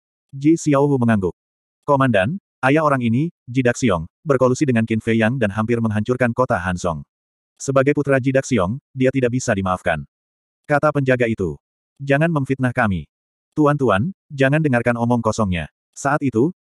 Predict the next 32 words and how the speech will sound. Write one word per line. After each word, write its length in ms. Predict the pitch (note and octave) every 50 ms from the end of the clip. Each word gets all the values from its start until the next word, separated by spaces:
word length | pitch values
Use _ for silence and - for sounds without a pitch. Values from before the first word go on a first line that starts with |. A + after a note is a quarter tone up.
| _ _ -
Qin 160 | D#3+ D#3 D3+
Fei 160 | - C#3+ C#3
Yang 160 | C#3 C#3 C3+
dan 100 | B2 A2+
yang 140 | G#2+ G#2 G2+
lainnya 320 | G2+ G#2 A2 B2+ C#3 C3 A#2
mengubah 400 | A2+ A2 A2 B2 C3 B2+ A2 G2+
wajah 320 | G#2+ A#2 A2 A#2 A2 F#2
mereka. 320 | F#2 F#2 E2+ F2 D#2+ D2 - _ _ _ _
"Kami 240 | _ D3+ D3 C#3+ D#3
sama 240 | - - C#3 C3+ C#3
sekali 240 | - C3 B2+ A#2+ B2
tidak 240 | B2+ B2 A2+ G#2+
tahu 160 | A2+ A2+ A#2+ A#2+
identitas 400 | A2 A2+ A2 A#2 A2+ A#2 G#2+ A2+
asli 240 | A2+ - C3 B2+
mereka, 320 | C3 C#3 B2+ - F2+ D#2 D#2 - _ _
apalagi 400 | - B2 A#2+ B2 A#2+ B2 C3+ D3
berkolusi 400 | C3 A#2+ A#2 A2 A2+ B2 - B2+
dengan 240 | G2+ G2+ A#2+ A2+ G#2
mereka. 400 | F#2+ F#2 F2+ - F2 D#2+ D2 - _ _ _ _ _ _ _ _ _ _ _ _ _ _
Semuanya 560 | _ - - C#3+ C3+ C3+ C3+ C3+ C#3 D3 D3+
dibuat 320 | C3+ C3 A#2+ C3+ C3+ C3+ A#2+
olehnya." 400 | A#2+ A2+ A2 G2 F#2 E2+ D2+ D2 - _ _ _ _ _ _ _
Ji 160 | - D3 D3
Xiaohu 320 | C3+ - D3+ C#3+ C#3+ C#3
buru-buru 480 | D#3+ D3 C#3 C3+ B2 A#2 A#2+ A2+ A2 D3+
menatap 320 | D#3+ C3+ A2+ G#2+ A2 A2
setan 240 | - B2+ A#2+ B2 A#2+
batin 400 | A#2 A#2 B2 B2+ C3+ A#2+ F#2+ G#2
dan 160 | A2 A2+ A2
menjelaskan. 560 | G#2+ G#2+ G2 F#2+ F#2 - - F2+ D#2+ D2 C#2